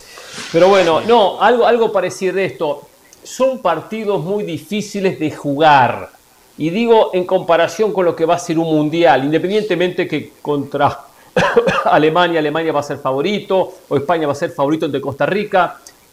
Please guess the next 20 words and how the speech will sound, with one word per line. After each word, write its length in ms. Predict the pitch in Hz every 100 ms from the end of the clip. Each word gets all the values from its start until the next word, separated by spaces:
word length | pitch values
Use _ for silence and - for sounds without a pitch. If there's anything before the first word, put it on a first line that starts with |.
| _
Pero 120 | 202
estos 160 | 240 226
partidos 340 | 196 175 220
son 120 | 196 190
partidos 320 | 175 190 170
muy 280 | 214 202 139
calientes, 640 | 139 135 139 120 120 123
son 120 | 208
partidos 280 | 208 196 180
muy 240 | 202 214
difíciles, 560 | 185 139 196 190 196 180 - _
que 80 | -
se 80 | 156
juega 200 | 165 208
mucho 260 | 196 220 202
en 60 |
la 120 | 160 147
cabeza 520 | 151 190 233 208 143
del 160 | 131
futbolista, 840 | 127 143 143 147 131 - 131 104